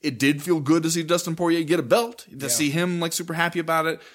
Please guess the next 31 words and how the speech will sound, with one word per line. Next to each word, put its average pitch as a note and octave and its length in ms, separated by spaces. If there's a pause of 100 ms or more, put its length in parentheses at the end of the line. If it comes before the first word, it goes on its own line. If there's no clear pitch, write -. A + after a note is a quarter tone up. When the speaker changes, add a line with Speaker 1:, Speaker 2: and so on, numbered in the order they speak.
(160)
Speaker 1:
to D3+ 120
see G#3 300
something, F#3 500
like, C#3 160
as C#3 120
a B2 80
physical D3 440
reminder B2+ 680
of G#2+ 280
the G#2+ 80
stakes - 440
of C3+ 80
this B2+ 180
fight. A#2+ 380 (420)
Yeah. A3+ 340 (920)
But E3+ 540
if A#3+ 300
he A#3 140
does G3+ 300
not G3 320
go F#3+ 180
on F3+ 320
to C#3+ 120
then D#3+ 220
face E3 320
Khabib D#3+ 280
Nurmagomedov D3+ 640
in C#3+ 100
his B2+ 200
next D3 300
fight, F3+ 360